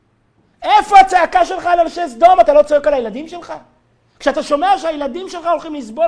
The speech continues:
במצרים ארבע מאות שנה, אתה לא קם וצועק את צעקתו של משנו,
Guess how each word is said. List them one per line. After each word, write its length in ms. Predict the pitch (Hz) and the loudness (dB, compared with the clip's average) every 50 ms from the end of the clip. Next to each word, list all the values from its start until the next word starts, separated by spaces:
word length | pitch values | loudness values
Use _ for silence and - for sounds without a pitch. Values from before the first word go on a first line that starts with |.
| 330 | -4
במצרים 480 | 339 311 302 240 - 294 302 311 320 302 | -6 -10 -14 -12 -10 -8 -8 -8 -6 -8
ארבע 320 | 285 262 220 208 330 359 | -8 -6 -4 -4 -4 -4
מאות 240 | 370 370 370 339 - | -4 -6 -8 -8 -8
שנה, 340 | - 311 339 349 359 320 254 - _ _ _ _ _ _ _ _ _ _ _ _ _ _ | -10 -10 -8 -8 -10 -12 -14 -16 _ _ _ _ _ _ _ _ _ _ _ _ _ _
אתה 160 | - - 165 | -16 -12 -8
לא 120 | 185 247 262 262 | -8 -8 -6 -6
קם 140 | 254 254 254 | -6 -6 -6
וצועק 360 | 254 254 - 208 220 247 240 | -8 -10 -10 -10 -12 -10 -12
את 60 | 254 233 | -14 -14
צעקתו 480 | - 214 196 190 - 180 180 254 247 | -12 -12 -12 -12 -14 -14 -12 -12 -12
של 120 | 247 240 220 | -10 -12 -12
משנו, 480 | 202 185 190 - 247 247 240 233 240 | -12 -14 -12 -12 -10 -10 -10 -12 -16